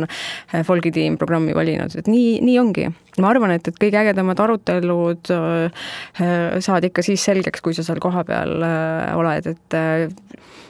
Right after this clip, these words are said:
kui me alustasime veebruaris, siis meile tundus, et see kõige tähtsam teema on hariduse ja rahvastiku väljarände teema.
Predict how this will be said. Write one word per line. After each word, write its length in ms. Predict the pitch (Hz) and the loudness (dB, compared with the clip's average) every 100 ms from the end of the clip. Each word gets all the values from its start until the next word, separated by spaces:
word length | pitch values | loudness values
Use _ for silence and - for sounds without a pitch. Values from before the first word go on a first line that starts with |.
| - | -12
kui 100 | - | -2
me 80 | 175 | 2
alustasime 560 | 202 202 - 160 156 151 | 2 2 -2 -2 0 0
veebruaris, 640 | 165 165 - - 165 - | 2 0 0 -2 -4 -4
siis 100 | 165 | -2
meile 140 | 165 147 | 0 0
tundus, 360 | 175 175 160 - | -2 -2 -4 -8
et 80 | |
see 120 | - 170 | -8 -4
kõige 180 | 165 151 | -4 -2
tähtsam 360 | 185 - 165 | -4 -4 -6
teema 300 | 165 160 160 | -4 -2 -2
on 100 | 156 | 0
hariduse 460 | 180 190 170 160 170 165 | 0 0 -2 -4 -4 -2
ja 100 | 165 170 | -2 -2
rahvastiku 880 | 196 185 - 170 - 160 156 156 156 - - - - | -2 -2 -6 -10 -6 -4 -2 -4 -4 -8 -14 -14 -4
väljarände 560 | 185 196 170 - 65 - | 0 2 2 0 -2 -4
teema. 420 | - 160 160 - | -2 -2 -2 -4